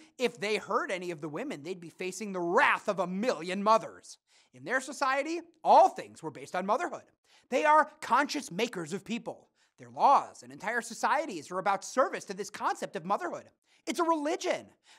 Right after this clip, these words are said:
Van discovers that there was a period in the country's history of negative eugenics.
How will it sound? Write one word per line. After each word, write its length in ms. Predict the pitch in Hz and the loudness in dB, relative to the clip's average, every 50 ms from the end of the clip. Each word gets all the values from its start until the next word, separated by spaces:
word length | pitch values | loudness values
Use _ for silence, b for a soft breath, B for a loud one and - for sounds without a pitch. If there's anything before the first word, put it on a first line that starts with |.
| b | b
Van 400 | 147 147 220 240 311 381 427 415 | -10 -4 -2 -2 0 0 0 -2
discovers 560 | 277 202 - - - 160 143 180 226 254 240 254 | -4 -8 -10 -8 -8 -8 -4 -4 -4 -6 -6 -8
that 180 | 262 233 - | -12 -12 -8
there 160 | - 285 320 | -6 -4 -4
was 160 | 339 330 269 247 | -4 -4 -6 -6
a 60 | - | -8
period 440 | - - - 339 370 381 392 370 381 | -8 -10 -12 -10 -8 -8 -8 -8 -8
in 120 | 370 349 | -8 -8
the 60 | 311 | -10
country's 460 | - - - 294 269 - 254 226 - | -10 -8 -8 -8 -8 -8 -8 -10 -10
history 460 | - - 339 294 - - 208 185 170 165 | -10 -12 -12 -12 -10 -10 -8 -6 -6 -6
of 140 | 147 139 - b b b | -8 -8 -12 b b b
negative 580 | 143 151 165 196 240 277 262 247 208 190 170 151 | -14 -8 -2 0 2 2 2 0 -2 -6 -8 -8
eugenics. 760 | 170 180 160 127 160 226 262 226 - - - - - - | -10 -10 -8 -4 0 0 0 0 -2 -10 -18 -18 -18 -18